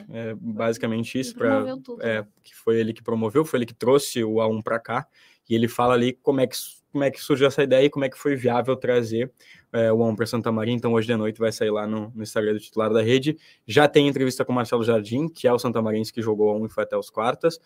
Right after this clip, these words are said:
Speaker 2: com o Rafael Di Vério, que é o
Speaker 1: Ah,
Speaker 2: jornalista da,
Speaker 1: Rafael
Speaker 2: da
Speaker 1: Di
Speaker 2: R B S
Speaker 1: Vério.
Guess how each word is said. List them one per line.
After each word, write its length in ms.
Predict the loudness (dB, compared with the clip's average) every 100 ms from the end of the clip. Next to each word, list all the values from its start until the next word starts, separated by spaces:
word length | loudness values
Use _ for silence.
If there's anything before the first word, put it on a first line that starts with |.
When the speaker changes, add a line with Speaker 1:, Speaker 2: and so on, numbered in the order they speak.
| _ 2
Speaker 2:
com 80 | 6
o 20 |
Rafael 320 | 6 6 4
Di 120 | 4
Vério, 500 | 4 6 8 6 2
que 80 | 2
é 40 | 2
o 60 |
Speaker 1:
Ah, 20 |
Speaker 2:
jornalista 500 | 2 2 2 0 -2
da, 200 | 0 0 0
Speaker 1:
Rafael 60 |
Speaker 2:
da 60 | 0
Speaker 1:
Di 60 | 0
Speaker 2:
R 40 |
B 120 | 0
S 360 | 2 2 0 -4
Speaker 1:
Vério. 160 | -10